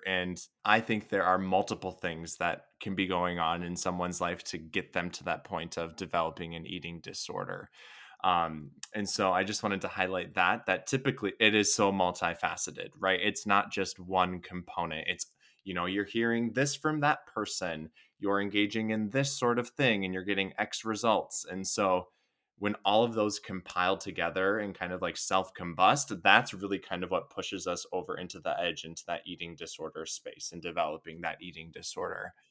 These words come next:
And so that's the first point I wanted to speak to. The second part I could not resonate with more, any more than, um, when you were talking about the element in need of control.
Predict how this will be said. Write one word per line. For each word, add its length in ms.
And 120
so 120
that's 160
the 100
first 320
point 220
I 60
wanted 300
to 100
speak 320
to. 280
The 140
second 460
part 260
I 100
could 180
not 300
resonate 520
with 240
more, 540
any 220
more 520
than, 440
um, 220
when 140
you 80
were 100
talking 420
about 320
the 140
element 480
in 180
need 200
of 220
control. 720